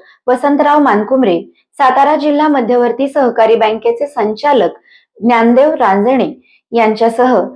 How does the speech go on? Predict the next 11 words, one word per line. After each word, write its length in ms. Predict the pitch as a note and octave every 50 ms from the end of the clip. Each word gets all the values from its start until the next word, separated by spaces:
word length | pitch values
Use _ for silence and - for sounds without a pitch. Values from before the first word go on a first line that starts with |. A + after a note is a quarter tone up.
| - - _ _ -
महायुतीमधील 960 | B3 B3+ C4 C#4 D4+ D4+ D#4+ D#4 D#4 D#4 D#4 D#4 D4 D4 C#4+ C#4 D4+ D#4 D#4+
सर्व 340 | D#4 - D#4 D4 D#4 E4 E4
पक्षांचे 580 | E4 D4 A#3+ - - C4 A#3 A#3 A#3 A#3 D4+
पदाधिकारी, 720 | D#4 - C4 A3 A3 G#3+ G3+ G#3 G#3+ G#3 A3 G#3+ G#3+ G#3+ A3 - - _ _ _ _ _ _ -
विविध 300 | A3+ C4+ B3+ C4+ D4+ C#4
मान्यवर, 640 | E4 E4 D4 A#3+ G#3+ G#3 G#3 A#3+ B3+ A3+ G3 E3+ D#3+ - - - _ _ _ _ -
आजी 300 | B3+ A#3+ A#3+ A#3+ C#4 D#4+
माजी 340 | D#4 D#4+ D4 C#4+ B3 D4+ D#4+
नगरसेवक, 800 | C#4+ B3 G#3+ G3 A3+ A#3 - - - A3+ F#3 F3 F3 - - - _ _ _ _ _ _ - -
हजारो 380 | A3+ A3 F#3+ A3+ A3+ A#3 C#4 D#4
कार्यकर्ते 840 | - - G#3+ G3 G3 G#3+ A#3+ D4+ C#4 - - - E3+ - - -